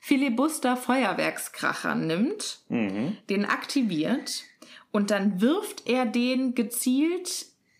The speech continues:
Speaker 1: in Goyles Kessel und dann geht dieser Feuerwerkskörper richtig steil und verteilt diesen Schwelltrank im ganzen Klassenzimmer und der landet auf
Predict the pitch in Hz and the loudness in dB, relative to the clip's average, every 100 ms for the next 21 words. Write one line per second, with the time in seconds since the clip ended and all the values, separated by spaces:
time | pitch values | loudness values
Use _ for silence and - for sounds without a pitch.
0 | _ _ - 302 320 254 - 226 226 247 | _ _ 0 2 2 0 0 0 2 0
1 | 254 254 - 196 185 - - 220 294 - | 0 -4 -6 -4 -4 -4 -4 -2 -4 -10
2 | _ _ _ _ - 208 208 196 190 269 | _ _ _ _ 0 2 0 0 0 0
3 | 294 - 220 214 226 226 233 226 - _ | -2 0 0 2 2 2 0 -2 -8 _
4 | _ _ - - 214 180 170 - - 175 | _ _ -8 0 0 2 0 -2 -4 -2
5 | 170 202 196 196 208 - 185 175 - - | 0 0 0 0 -4 -4 -6 -6 -6 -4
6 | - - - - - - - 185 180 190 | -4 -4 -8 -14 -20 -20 -10 -6 -2 -2
7 | 185 233 277 247 190 180 - 196 226 254 | 0 0 0 -2 -2 -4 -2 0 2 0
8 | - 214 220 226 190 170 185 220 233 226 | 0 0 2 0 -4 -2 0 0 0 0
9 | 196 190 196 175 - 160 165 202 208 - | 0 -2 -4 -6 -4 -2 0 0 -2 -2
10 | 190 190 190 - - - _ _ _ _ | -2 -2 -4 -8 -10 -16 _ _ _ _
11 | _ 202 196 180 185 220 220 208 - 175 | _ -4 0 2 2 2 2 0 0 0
12 | 185 - - | 0 -6 -14